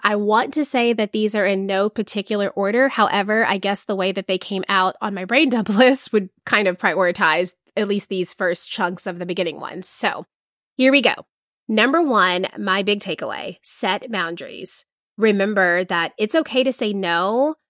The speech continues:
sometimes just to protect your time, your energy, and your peace.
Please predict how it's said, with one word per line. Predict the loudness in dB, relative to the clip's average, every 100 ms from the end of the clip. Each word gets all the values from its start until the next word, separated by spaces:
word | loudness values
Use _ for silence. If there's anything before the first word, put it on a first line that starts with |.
| _
sometimes | 0 2 2 2 2 2 0 -4
just | 0 0 0
to | 0
protect | -2 0 -2 -2
your | 0 2 0
time, | -4 -2 0 2 0 0
your | -2 -2 -2
energy, | 0 0 0 0 -2 -2
and | -2 -2 -2
your | -4 -6
peace. | -6 -10 -8 -4 -4